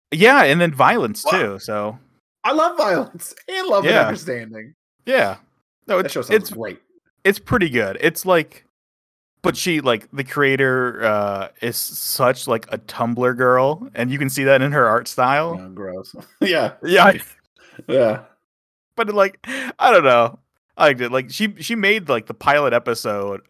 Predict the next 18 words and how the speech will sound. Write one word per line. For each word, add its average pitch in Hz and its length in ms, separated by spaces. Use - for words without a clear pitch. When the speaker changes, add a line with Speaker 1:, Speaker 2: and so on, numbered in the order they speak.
Speaker 1:
It 139 220
was 151 160
a 135 60
YouTube 151 400
thing. 110 220
It 107 40
was 110 140
her 143 340
and, 127 80
you 120 80
know, 110 300
you 131 120
know, 101 120
a 104 60
few 135 280
of 117 120
her 117 100
friends. 110 680